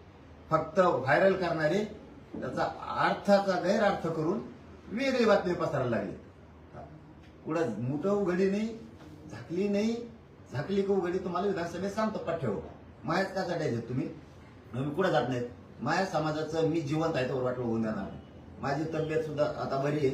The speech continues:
त्रास आहे, मी आता ॲडमिट आहे संभाजीनगरला, तब्येत बरी आहे, त्रास सुरू आहे आणखी पण बरी आहे आता, उपचार सारखे सुरू आहेत. कालपासून सारख्या सलाईन बंद आहेत,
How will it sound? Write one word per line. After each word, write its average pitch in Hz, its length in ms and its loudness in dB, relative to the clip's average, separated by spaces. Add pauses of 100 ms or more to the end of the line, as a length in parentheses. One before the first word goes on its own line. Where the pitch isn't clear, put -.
(880)
त्रास 151 300 2
आहे, 151 280 4 (840)
मी 127 100 -2
आता 135 200 2
ॲडमिट 139 340 4
आहे 123 80 0
संभाजीनगरला, 113 720 -4 (1400)
तब्येत 131 260 0
बरी 143 300 2
आहे, - 80 -2 (1400)
त्रास 139 260 0
सुरू 143 160 -4
आहे 120 160 2
आणखी 123 220 -2
पण 143 340 -6
बरी 123 220 2
आहे - 20 2
आता, - 320 -4
उपचार 131 320 -2
सारखे 131 340 -4
सुरू 131 220 -4
आहेत. 131 140 -2 (680)
कालपासून 131 480 0
सारख्या 175 480 0
सलाईन 135 340 0
बंद 131 180 -2
आहेत, 127 100 -4